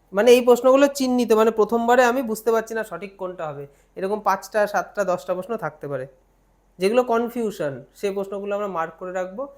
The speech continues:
তারপর যখন আমরা ওএমআর শিট ফিল আপ করতে যাবো, তখন লাস্ট বারের মতো এই প্রশ্নটা দেখবো যে কোনটা উত্তর হতে পারে,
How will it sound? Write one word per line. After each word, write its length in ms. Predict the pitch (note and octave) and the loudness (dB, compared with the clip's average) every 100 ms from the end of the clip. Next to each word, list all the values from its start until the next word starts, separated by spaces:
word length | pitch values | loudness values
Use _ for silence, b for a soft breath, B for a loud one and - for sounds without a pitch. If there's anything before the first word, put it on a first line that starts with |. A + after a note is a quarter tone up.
| b b _ | b b _
তারপর 340 | F#3+ G3 G#3+ A3+ | 2 2 2 0
যখন 300 | A#3 B3 - | 0 0 -2
আমরা 220 | G3 A3 | -2 2
ওএমআর 320 | G#3 G#3 G#3+ | 2 2 0
শিট 180 | G#3+ A#3 - | -4 -12 -6
ফিল 80 | |
আপ 100 | G3+ | -6
করতে 240 | G3 G#3 A#3+ | -6 -6 -4
যাবো, 200 | B3+ D#4 | -4 -4
তখন 260 | A3 F#3+ | -4 -6
লাস্ট 320 | F#3 F#3 F#3+ G3+ | 0 0 0 -4
বারের 160 | G#3 | -8
মতো 200 | G#3+ A3 | -6 -4
এই 60 | A3 | -4
প্রশ্নটা 360 | G3 F#3+ F#3 | -6 -10 -10
দেখবো 400 | F3 D#3+ D3+ C#3+ C#3 b b _ | -10 -10 -12 -16 -16 b b _
যে 100 | F3 | -12
কোনটা 400 | F3+ G3 G3 G3 | -6 -4 -2 0
উত্তর 380 | F#3+ F3+ - F3 | -2 -2 -10 -10
হতে 220 | C#3+ C#3 | -10 -12
পারে, 200 | B2+ C#3 | -14 -16